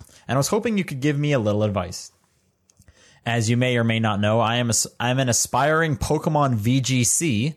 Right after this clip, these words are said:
video game championship, A K A competitive Pokemon player, but sadly, there are not many tournaments in my area.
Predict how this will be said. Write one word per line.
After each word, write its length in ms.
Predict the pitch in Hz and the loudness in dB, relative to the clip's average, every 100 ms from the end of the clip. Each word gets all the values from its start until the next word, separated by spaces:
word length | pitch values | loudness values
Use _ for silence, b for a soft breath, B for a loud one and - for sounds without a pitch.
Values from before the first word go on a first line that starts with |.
| b b b b - | b b b b -6
video 420 | 110 131 147 139 | -2 2 2 2
game 240 | 131 123 | 2 0
championship, 920 | 113 - 147 147 117 101 - 107 131 - b b b b b - | 0 -2 -2 -2 -2 -2 0 -2 -2 -6 b b b b b -6
A 100 | 110 | -4
K 160 | - 113 110 | -2 -2 0
A 40 | 107 | -2
competitive 460 | 113 120 113 107 - | -2 0 0 -2 -2
Pokemon 680 | 139 139 104 98 98 113 - - | -4 0 0 2 0 -2 -12 -16
player, 480 | - 101 95 135 - b b b b b | -4 -2 0 -2 -4 b b b b b
but 100 | 101 | -4
sadly, 480 | - 135 110 107 131 | 0 0 0 0 0
there 160 | 113 110 | 0 0
are 80 | |
not 200 | 120 143 | 2 0
many 160 | 175 190 | 0 -2
tournaments 440 | - 123 110 113 92 | 0 -2 0 -2 -2
in 100 | 104 | -2
my 140 | 104 | -2
area. 360 | 110 101 87 | 0 0 -2